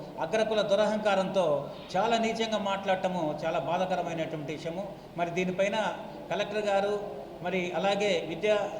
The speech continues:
శాఖకు సంబంధించినటువంటి వారు, పోలీసు యంత్రాంగము ఆ అమ్మాయికి సంబంధించి మరి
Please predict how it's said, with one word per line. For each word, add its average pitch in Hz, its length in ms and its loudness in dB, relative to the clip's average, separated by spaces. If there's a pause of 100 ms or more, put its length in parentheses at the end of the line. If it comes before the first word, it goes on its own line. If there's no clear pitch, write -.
(140)
శాఖకు 190 300 2
సంబంధించినటువంటి 185 800 -2
వారు, 185 340 0 (380)
పోలీసు 220 300 4
యంత్రాంగము 190 760 0 (200)
ఆ 151 100 2
అమ్మాయికి 202 360 0
సంబంధించి 190 760 -2 (260)
మరి 180 380 0